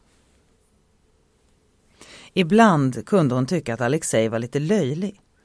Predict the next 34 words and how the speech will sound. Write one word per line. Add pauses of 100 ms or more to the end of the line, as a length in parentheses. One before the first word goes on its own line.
(320)
Han
hade
stora
utstående
öron
och
en
gnällig,
fånig
röst. (680)
Anna
gillade
inte
att
höra
honom
prata. (800)
Förresten
pratade
han
mest
om
sitt
jobb. (1300)
Hon
tyckte
inte
heller
om
när
han
rörde
vid
henne,